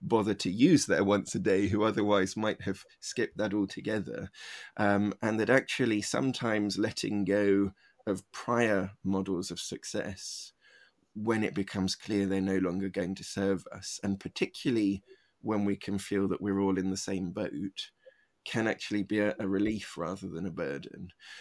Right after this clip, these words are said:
Um, and we've never had more opportunity to redefine for ourselves what success might look like, um, and what might be the, the,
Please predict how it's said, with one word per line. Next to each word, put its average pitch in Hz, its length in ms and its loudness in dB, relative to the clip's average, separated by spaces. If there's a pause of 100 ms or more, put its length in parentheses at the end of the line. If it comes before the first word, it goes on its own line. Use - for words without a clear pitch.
(120)
Um, 98 460 2
and 107 200 2
we've 101 160 0
never 110 280 0
had 98 360 0 (420)
more 107 320 4
opportunity 101 840 -2
to 95 300 -2
redefine 98 800 0
for 95 160 -4
ourselves 95 600 -4
what 104 200 -6
success - 540 -8
might 87 240 -8
look - 280 -10
like, 95 480 -6 (420)
um, 90 720 0
and 92 200 0
what - 200 0
might 92 280 0
be 95 160 0
the, 92 400 -4
the, 87 160 -6